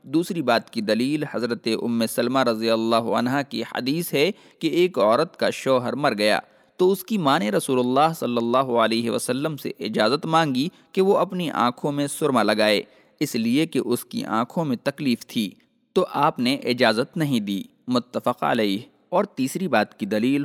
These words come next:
فریہ بنت مالک بن سنان رضی اللہ عنہا کی حدیث ہے کہ ان کے شوہر کو بھاگے ہوئے غلاموں نے مدینہ سے دور کسی جگہ قتل کر دیا۔ فریہ کو جب یہ خبر ملی تو انہوں نے رسول اللہ صلی اللہ علیہ وسلم سے کہا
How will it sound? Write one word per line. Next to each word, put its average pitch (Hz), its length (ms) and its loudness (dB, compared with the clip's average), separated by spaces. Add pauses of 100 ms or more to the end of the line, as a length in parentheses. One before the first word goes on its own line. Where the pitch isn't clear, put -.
(100)
فریہ 120 400 4
بنت 110 220 -2
مالک 113 500 2
بن 104 160 -2
سنان 117 480 0
رضی 104 240 -2
اللہ 101 220 -2
عنہا 110 540 0
کی 107 240 -10 (120)
حدیث 127 400 -4
ہے 73 120 -8 (280)
کہ 185 80 0
ان 185 280 0
کے 123 120 0
شوہر 127 420 0
کو 160 220 0
بھاگے 120 420 2
ہوئے 117 240 4
غلاموں 117 540 4
نے 143 140 2
مدینہ 123 440 2 (120)
سے 113 120 -2
دور 123 280 0 (100)
کسی 117 260 -2
جگہ 117 300 0 (100)
قتل 120 240 0
کر 104 160 0
دیا۔ 104 300 2 (460)
فریہ 143 240 4 (180)
کو 170 100 2
جب 127 180 0
یہ 113 120 2
خبر 110 300 0
ملی 131 360 2 (240)
تو 135 180 2
انہوں 165 220 0
نے 170 100 0
رسول 123 300 2
اللہ 120 380 4
صلی 117 240 -2
اللہ 113 200 2
علیہ 113 540 2
وسلم 120 460 0
سے 113 160 -4
کہا 131 400 4